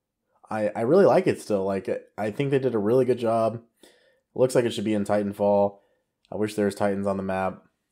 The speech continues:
Uh, I ju-, I just think they did such a good job with this map, though. I'm, I'm really pleased with it. It's really fun to play on. So many places to land, but there's so many lanes where,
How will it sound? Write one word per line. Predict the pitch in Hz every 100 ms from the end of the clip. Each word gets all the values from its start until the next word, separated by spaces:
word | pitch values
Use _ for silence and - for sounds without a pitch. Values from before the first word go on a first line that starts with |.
| _ 98
Uh, | 95
I | 104
ju-, | 113
I | 127
just | 135 131
think | 147
they | 120
did | 104 95
such | - -
a | 104
good | 101
job | 98 95 95
with | 95
this | 90
map, | 92 92 -
though. | 95
I'm, | 92 95
I'm | - 101
really | 107 104
pleased | 101 - 104 95 98
with | 95
it. | 98 98
It's | 87 -
really | 104 101
fun | - 98
to |
play | 90 - 98
on. | 98 98 98 - _ _ _ _ _ _ _ _
So | - 131
many | 131 107
places | 110 110 107 101
to | 101
land, | 98 101 101 101
but | 101 101
there's | 101
so | -
many | 139 117
lanes | 104 104 110 107 110 101
where, | 95 95 92 92